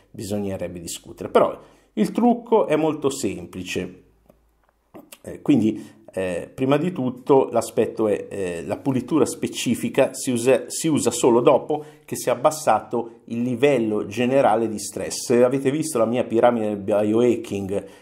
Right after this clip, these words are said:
che è semplicemente una gerarchia di priorità nel, nel gestire il proprio benessere, si parte dalla gestione dello stress, punto uno, che si è dimenticato anche examine punto com, che ha replicato la, la mia piramide senza la base.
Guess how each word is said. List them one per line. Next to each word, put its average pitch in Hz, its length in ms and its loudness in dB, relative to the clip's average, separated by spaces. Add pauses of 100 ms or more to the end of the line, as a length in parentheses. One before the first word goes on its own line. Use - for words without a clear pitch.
(100)
che 117 160 2
è 117 40 4
semplicemente 117 680 -2
una 107 160 -2
gerarchia 113 500 0
di 104 120 -2
priorità 107 540 2
nel, 98 380 -8 (280)
nel 101 120 -4
gestire 107 380 0
il 104 80 2
proprio 117 260 -2
benessere, 113 560 0
si 107 220 -6
parte 120 260 4
dalla 101 200 -4
gestione 110 440 -2
dello 107 260 0
stress, - 540 2
punto 123 420 0
uno, 117 300 4
che - 120 -10
si 107 120 -6
è 101 160 0
dimenticato 104 640 0
anche 107 240 -2
examine 104 520 0
punto 107 360 -4
com, 113 300 0
che 120 120 0
ha 110 100 6
replicato 104 760 0 (320)
la, 98 280 2
la 98 120 0
mia 113 160 -2
piramide 107 540 0
senza 110 360 -2
la 160 120 6
base. 117 640 0